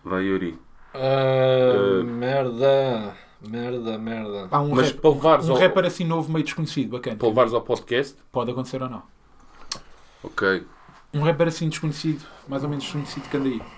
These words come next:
Speaker 1: Eia, como caralho, pá,
Speaker 3: Pois
Speaker 1: foda-se.
Speaker 3: pá, vocês
Speaker 2: Peraí
Speaker 3: não
Speaker 2: que
Speaker 3: curtem
Speaker 2: esta,
Speaker 3: nunca
Speaker 2: esta
Speaker 3: mencionar,
Speaker 2: foda,
Speaker 3: não é?
Speaker 2: não é?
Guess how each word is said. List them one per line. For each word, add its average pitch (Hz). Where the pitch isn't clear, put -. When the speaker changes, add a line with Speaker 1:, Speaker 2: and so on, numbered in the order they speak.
Speaker 1:
Eia, 104
como 101
caralho, 85
pá, -
Speaker 3:
Pois 113
Speaker 1:
foda-se. 95
Speaker 3:
pá, 104
vocês 120
Speaker 2:
Peraí 131
Speaker 3:
não 135
Speaker 2:
que 131
Speaker 3:
curtem 139
Speaker 2:
esta, 135
Speaker 3:
nunca 135
Speaker 2:
esta 131
Speaker 3:
mencionar, 120
Speaker 2:
foda, 107
Speaker 3:
não 107
é? 104
Speaker 2:
não 98
é? 92